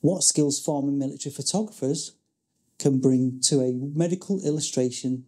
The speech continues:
department. So a little about me and some statistics. I did over twenty-six years service. I served in three different cat badges.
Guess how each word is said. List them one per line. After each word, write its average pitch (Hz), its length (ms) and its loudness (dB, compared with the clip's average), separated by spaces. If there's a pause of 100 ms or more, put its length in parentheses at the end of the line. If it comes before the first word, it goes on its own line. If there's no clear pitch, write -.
department. 120 580 -4 (200)
So 143 360 -6
a 156 60 -2
little 175 160 2
about 143 220 -2
me 135 360 2
and 127 140 -4
some 135 160 -2
statistics. - 880 -12 (100)
I 135 100 -4
did 151 360 -2
over 143 180 0
twenty-six 139 600 -4
years 123 160 -6
service. 123 520 -10
I - 40 -14
served 147 340 0
in 135 80 6
three 135 240 2
different 139 300 -8
cat 147 180 -8
badges. 123 500 -6